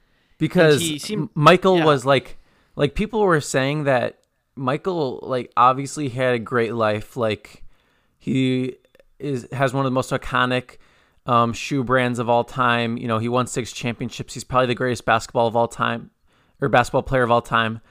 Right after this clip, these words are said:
Speaker 1: But he, it's almost like, uh, uh, a disease that he has his whole life, and that disease is, like, competitiveness, and he just can't get away from it. Like,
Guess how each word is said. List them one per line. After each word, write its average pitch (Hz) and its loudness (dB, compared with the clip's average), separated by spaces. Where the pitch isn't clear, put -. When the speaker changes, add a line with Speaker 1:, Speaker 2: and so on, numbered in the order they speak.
Speaker 1:
But 143 4
he, 165 -4
it's - -8
almost 180 -2
like, 190 -2
uh, 117 2
uh, 87 -6
a 139 -6
disease 131 -2
that 151 -2
he 139 0
has 127 2
his 127 -6
whole 123 -4
life, 117 -2
and 131 -4
that 135 0
disease 127 -4
is, 131 -6
like, 131 0
competitiveness, 131 -4
and 143 2
he 143 4
just 135 -2
can't - -6
get 135 2
away 110 2
from 107 -4
it. 110 -6
Like, 113 -2